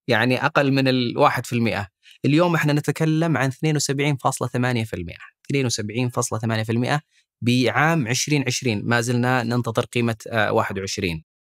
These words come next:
جمب كبير. مناطق نائية وت-، من زيرو بوينت سكس إلى فوق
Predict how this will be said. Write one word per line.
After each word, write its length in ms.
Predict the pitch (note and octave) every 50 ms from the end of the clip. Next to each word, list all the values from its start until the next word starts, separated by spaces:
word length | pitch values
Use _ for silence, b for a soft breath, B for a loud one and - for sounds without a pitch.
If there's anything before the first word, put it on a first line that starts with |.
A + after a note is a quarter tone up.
| _ _ _ _ _ _ _ _ _ _ _ _ _ _ _ _ - -
جمب 220 | - D4+ A3 - -
كبير. 520 | - - D#3 E3 D#3 G#2 E2+ - - _ _ _ _ _ _ _ _ _ _ _ _ _ _ _ -
مناطق 400 | B2 C#3 D3 D3 - C#3+ - B2
نائية 460 | B2+ C3 C#3+ D3 - C#3 C3+ C#3 C#3+
وت-، 380 | B2+ A#2+ A#2+ B2+ C3+ D3+ - - - -
من 240 | C3 C3 C3+ C3
زيرو 260 | A#2 A#2+ C#3+ D3 C#3 C3
بوينت 300 | - - C3+ B2+ B2 -
سكس 340 | - D#3 D3+ - - - - -
إلى 460 | C3 C3+ C#3 C#3 C#3 C3+ C3+ B2+ - -
فوق 240 | - D#3 D#3 D3